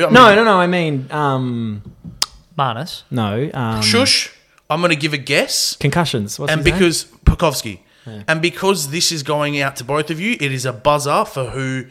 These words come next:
Speaker 1: can answer.
Speaker 2: I don't know.
Speaker 1: This happened to him while he was out of the Australian team.
Speaker 3: Usman
Speaker 1: However,
Speaker 3: Khawaja.
Speaker 1: yes.
Speaker 3: Hamstring.
Speaker 1: No.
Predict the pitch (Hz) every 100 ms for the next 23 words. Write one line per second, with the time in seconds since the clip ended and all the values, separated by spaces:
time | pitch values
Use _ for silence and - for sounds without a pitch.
0 | _ - 131 123 123 110 - - - -
1 | 147 214 208 160 202 185 - 196 185 -
2 | 160 208 170 151 131 170 143 160 233 -
3 | - _ _ 143 156 151 156 139 131 -
4 | 151 160 208 - 151 127 123 117 - -
5 | - 139 156 156 156 147 123 - 143 170
6 | 254 285 - - - 185 165 165 170 143
7 | 143 117 110 - 123 120 107 - - -
8 | - - - 135 123 - 95 - _ -
9 | - _ _ 113 135 156 175 185 165 117
10 | 95